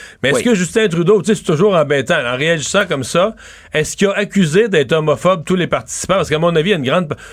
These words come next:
Speaker 1: Tu peux faire une manifestation comme parent qui veut pas la théorie de genre dans les écoles, puis être zéro homophobe, là. Dire, il n'y a aucun problème avec l'homosexualité,
Speaker 2: Oui.
Speaker 1: puis tout ça. Donc, il y a une nuance que M. Trudeau a perdue,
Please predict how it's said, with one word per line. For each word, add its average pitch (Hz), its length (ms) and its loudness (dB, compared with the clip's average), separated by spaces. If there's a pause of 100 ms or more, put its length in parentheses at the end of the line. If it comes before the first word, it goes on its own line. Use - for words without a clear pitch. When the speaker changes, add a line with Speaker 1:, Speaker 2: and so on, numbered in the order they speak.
Speaker 1:
Tu - 140 -6
peux 226 160 2
faire 170 200 -2
une 147 100 0
manifestation 151 800 0
comme 135 280 -2
parent 147 440 -4 (600)
qui 139 140 -4
veut 165 180 2
pas 196 240 2
la 160 100 0
théorie 151 400 0
de 120 80 -8
genre 156 380 2
dans 135 160 2
les 135 260 -2
écoles, 160 460 0 (460)
puis 123 80 -2
être 127 160 0
zéro 147 380 0
homophobe, 127 440 0
là. 92 80 -12 (100)
Dire, 110 200 -2
il 120 60 -2
n'y 120 40 2
a 117 60 2
aucun 135 180 -2
problème 127 300 0
avec 117 100 -4
l'homosexualité, 123 760 0
Speaker 2:
Oui. 139 60 0
Speaker 1:
puis 120 120 -2
tout - 40 -16
ça. 147 220 -2
Donc, 120 200 -2
il 135 40 -4
y 131 40 0
a 131 40 -2
une 135 120 0
nuance 156 400 0
que 147 80 -2
M. 135 240 -2
Trudeau 135 280 0
a 117 80 -2
perdue, 135 500 -2